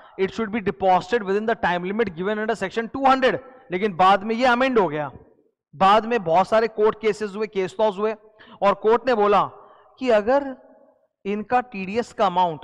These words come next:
return filing date के पहले भी जमा कर देते हैं, return filing date कहां दिया हुआ है? सेक्शन number वन थर्टी नाइन।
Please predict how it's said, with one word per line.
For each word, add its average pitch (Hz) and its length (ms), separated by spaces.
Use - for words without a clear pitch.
return 285 680
filing 240 640
date 214 340
के 240 100
पहले 196 320
भी 233 80
जमा 196 260
कर 190 180
देते 165 240
हैं, 131 160
return 233 320
filing 240 320
date 240 140
कहां 220 260
दिया 226 180
हुआ 240 80
है? 226 40
सेक्शन 208 260
number 220 160
वन 214 120
थर्टी 208 200
नाइन। 196 260